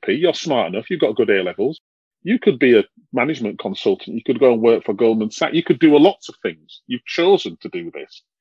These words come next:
So it's not about the money. <laughs> You could earn double your money <laughs> doing something else. You don't have to do this.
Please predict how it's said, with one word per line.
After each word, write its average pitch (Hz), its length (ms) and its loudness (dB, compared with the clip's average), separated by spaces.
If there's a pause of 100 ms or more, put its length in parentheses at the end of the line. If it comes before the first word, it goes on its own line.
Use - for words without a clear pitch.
(160)
So - 300 0
it's - 160 -6
not 190 200 4
about 175 320 4
the - 60 -12
money. 139 400 -10 (240)
<laughs> - 260 -20
You - 160 -10
could 185 120 -2
earn 165 200 -6 (160)
double 185 260 0
your 117 120 -6
money 151 440 -8 (160)
<laughs> - 180 -18
doing 160 220 -2
something 110 380 -6
else. 160 320 0
You 123 80 -8
don't 160 120 -2
have - 140 0
to 123 100 -2
do 117 200 -6
this. 127 320 -6